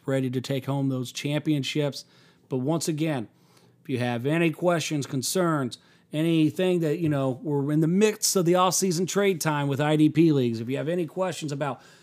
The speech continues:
this for that, be happy to help you out. The big thing with I D P, though, is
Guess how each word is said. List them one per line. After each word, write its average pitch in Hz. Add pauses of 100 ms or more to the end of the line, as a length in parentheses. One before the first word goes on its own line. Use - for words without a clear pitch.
(180)
this 175
for 175
that, 165 (280)
be 135
happy 165
to 151
help 156
you 156
out. 135
The 123
big 147
thing 180
with 175
I 175
D 175
P, 180
though, 143
is 127